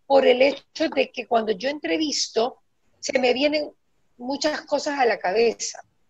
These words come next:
Y siento que se me va a ir la idea. <laughs> Y entonces ahí es cuando interrumpo, ¿no? Ahí es, "Ay, no, no", porque no quiero que se me vaya la idea.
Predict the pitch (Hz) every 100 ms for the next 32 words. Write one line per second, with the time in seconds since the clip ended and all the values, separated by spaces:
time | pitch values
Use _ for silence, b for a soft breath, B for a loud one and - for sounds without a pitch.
0 | b b _ _ 247 - 302 302 370 320
1 | 269 240 240 262 294 277 240 254 220 147
2 | - _ _ _ _ _ _ _ - -
3 | - 294 - B B - 262 254 285 311
4 | 285 277 330 330 - 247 254 226 202 185
5 | 156 160 202 269 302 320 B B B -
6 | 359 370 370 320 339 359 359 339 302 277
7 | 254 247 254 - - 285 320 302 262 226
8 | 220 254 294 226 208 202 247 185